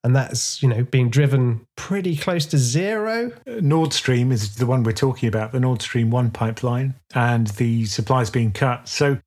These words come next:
Speaker 2: yeah, I think that's been the kind of main story this year. And you could, in a way, say that those pipelines have been the source of all of the problems that we've had, because high inflation made policy tighten, and a lot of the sell-off that we've seen is due to those higher rates.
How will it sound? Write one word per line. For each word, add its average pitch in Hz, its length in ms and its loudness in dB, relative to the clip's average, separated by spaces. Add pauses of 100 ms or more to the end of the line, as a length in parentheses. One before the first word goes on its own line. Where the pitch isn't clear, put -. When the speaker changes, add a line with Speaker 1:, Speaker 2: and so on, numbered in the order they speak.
Speaker 2:
yeah, 190 200 2
I 180 60 2
think 202 300 -2
that's 170 260 -2
been 143 320 2
the 123 100 0
kind 135 240 0
of 110 220 -2
main 131 380 4
story 131 420 0
this 110 300 -4
year. 127 440 -2 (220)
And 139 160 2
you 135 100 2
could, 202 320 0
in 147 100 2
a 127 60 2
way, 127 340 0
say 127 280 0
that 120 240 -4
those 143 240 0
pipelines 131 880 -4 (140)
have 117 200 -2
been 127 600 0
the 135 120 -2
source 139 380 0
of 135 100 2
all 185 260 0
of 127 100 0
the 117 80 0
problems 107 580 -2
that 123 100 -4
we've 117 180 -2
had, 110 440 -2 (280)
because 127 260 0
high 151 180 2
inflation 156 680 0
made 120 320 0
policy 131 440 -2
tighten, 120 720 -2 (100)
and 113 540 0 (100)
a 139 60 0
lot 135 260 2
of 120 120 -2
the 117 80 2
sell-off 165 420 0
that 139 80 -4
we've 131 160 -2
seen 113 220 0
is 110 100 0
due 123 180 -2
to 113 120 -4
those 113 220 -2
higher 120 280 0
rates. 117 560 -6